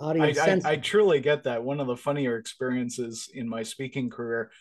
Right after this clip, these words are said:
Speaker 2: was doing a full day at a school, and they wanted me to talk about internet safety to kindergarten and first <laughs> grade students. And that was a surprisingly heavy lift, I have to tell you.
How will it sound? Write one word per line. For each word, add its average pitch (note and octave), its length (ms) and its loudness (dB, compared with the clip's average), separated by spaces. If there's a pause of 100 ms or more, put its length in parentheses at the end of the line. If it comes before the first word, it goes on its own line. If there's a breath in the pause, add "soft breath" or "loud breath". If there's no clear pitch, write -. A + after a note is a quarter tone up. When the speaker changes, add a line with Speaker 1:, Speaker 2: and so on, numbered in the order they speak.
(260 soft breath)
Speaker 2:
was C3 340 0
doing C3 440 2
a A2+ 100 -2
full D3 380 0
day C3 260 0
at A2 80 -6
a A2+ 80 -4
school, E3+ 420 -2
and A#2 100 -2
they A#2+ 100 -4
wanted B2 360 -4
me A#2+ 100 -4
to A2+ 120 -4
talk B2 260 -4
about A#2 260 -4
internet A#2 460 -10
safety A#2+ 560 -6
to A#2+ 180 -10
kindergarten A#2+ 640 -4
and G2+ 160 -10
first - 280 -2
<laughs> - 120 -14
grade C3+ 260 -4
students. - 760 -12 (640 loud breath)
And C#3+ 220 0
that E3+ 320 0
was E3 300 0
a C#3 100 2
surprisingly C#3+ 800 0
heavy C3+ 300 0
lift, B2 400 -4
I A2+ 80 0
have G#2+ 240 -6
to A2+ 100 -12
tell C3+ 240 -4
you. F2+ 140 -8